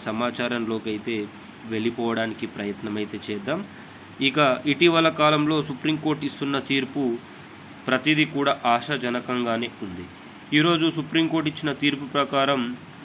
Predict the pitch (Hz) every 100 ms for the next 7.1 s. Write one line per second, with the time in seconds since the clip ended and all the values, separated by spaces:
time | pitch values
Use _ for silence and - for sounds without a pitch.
0 | - - - 151 147 180 180 151 160 147
1 | 151 151 143 147 123 120 - - - -
2 | 135 151 151 156 147 143 131 135 127 143
3 | 123 120 - - - - 131 113 123 151
4 | 175 - - 165 156 143 135 131 139 147
5 | 131 131 123 143 127 120 - - - -
6 | 113 107 139 156 170 165 147 143 135 127
7 | 147